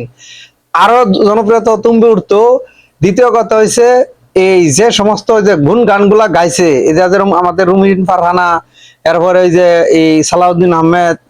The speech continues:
এরপরে ওই যে আরেকটা পাগল, এই না ছাগল, এই যে ফজলুর রহমান, আমাদের বিএনপির যে একেবারে, মানে, এরম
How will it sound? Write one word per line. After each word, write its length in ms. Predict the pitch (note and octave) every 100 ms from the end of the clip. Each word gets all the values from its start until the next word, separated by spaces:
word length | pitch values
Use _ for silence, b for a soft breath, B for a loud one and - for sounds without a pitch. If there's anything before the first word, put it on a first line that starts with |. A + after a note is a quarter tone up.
| - D#3+
এরপরে 360 | E3 E3+ E3+ F3
ওই 140 | E3+
যে 160 | D#3+ F3 E3 -
আরেকটা 280 | E3 E3 E3+
পাগল, 440 | F3 F#3 F3+ F#3 D#3+ - b b b E3
এই 160 | E3+ E3+ E3
না 120 | D#3+
ছাগল, 360 | - F3+ F#3 E3
এই 180 | D3+ D3
যে 140 | D3+ D#3+
ফজলুর 340 | D3 E3+ F3 F#3
রহমান, 240 | E3+ D#3 D3+
আমাদের 320 | D#3 D3+ D#3+ D3+
বিএনপির 440 | D3 F3 D#3 D#3 C#3+
যে 80 | D3+
একেবারে, 380 | D3+ - D#3 D3+ C#3+ - E3+ B3 -
মানে, 160 | E3 D#3 D#3+
এরম 200 | G3+